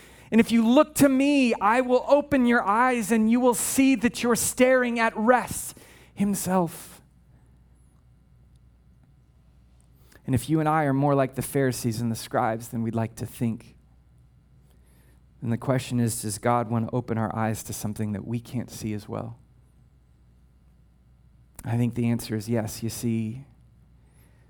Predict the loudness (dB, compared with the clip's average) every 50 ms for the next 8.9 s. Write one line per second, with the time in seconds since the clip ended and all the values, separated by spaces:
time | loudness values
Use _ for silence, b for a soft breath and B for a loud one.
0 | b b b b b b b b b b b b b b -4 -2 0 2 0 0
1 | 0 0 -2 -2 0 2 2 2 2 0 -2 -2 -2 -2 -2 -2 -2 -4 -4 -2
2 | -2 -2 0 0 2 2 2 2 2 0 0 0 -2 -2 -2 -4 -2 0 0 0
3 | 0 -2 -4 -4 -4 -4 -2 -2 -4 -4 -4 -4 -6 -4 -4 -6 -8 -8 -8 -10
4 | -10 -10 -12 -12 -14 -6 -4 -2 0 2 2 2 2 0 -4 0 2 2 4 4
5 | 4 2 2 2 2 2 2 2 2 4 2 2 0 0 0 0 0 0 -2 -4
6 | -4 -4 -4 -2 0 2 2 4 2 2 0 0 0 2 4 4 4 4 2 0
7 | 0 0 0 0 -2 -2 0 2 2 2 2 0 -2 -6 -8 -8 -6 -6 -4 -4
8 | 0 2 0 2 2 0 -2 0 0 0 2 2 2 0 -2 -6 -12